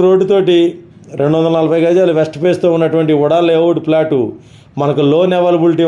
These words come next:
ఉందండి. ఈ సైట్ పర్చేజింగ్కి లోన్ పెట్టి పర్చేజ్ చేసుకునే అవకాశం ఉంది. ఇది విజయవాడ గుణదల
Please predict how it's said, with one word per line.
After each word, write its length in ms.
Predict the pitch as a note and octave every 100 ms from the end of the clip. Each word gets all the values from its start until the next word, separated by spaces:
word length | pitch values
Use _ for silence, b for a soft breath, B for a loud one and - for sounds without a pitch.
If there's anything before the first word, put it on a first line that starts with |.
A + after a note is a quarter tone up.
| D#3
ఉందండి. 360 | D3 C#3 D3+ F#3+ - - b b b b b - C#3
ఈ 20 | C3+
సైట్ 200 | D#3 E3+ F3+
పర్చేజింగ్కి 560 | F#3 F#3 F3+ F3+ E3+ E3
లోన్ 180 | D#3+ F3
పెట్టి 160 | F3+ D#3+
పర్చేజ్ 320 | E3+ D#3+ E3 D#3+
చేసుకునే 320 | E3 - D#3+ D3+
అవకాశం 340 | D3+ D#3+ D#3
ఉంది. 200 | C#3+ C#3+ F#3+ - B B B B - D3+
ఇది 120 | F3+ D#3+
విజయవాడ 420 | D#3+ F#3+ G3 F#3+ E3+
గుణదల 260 | E3+ F3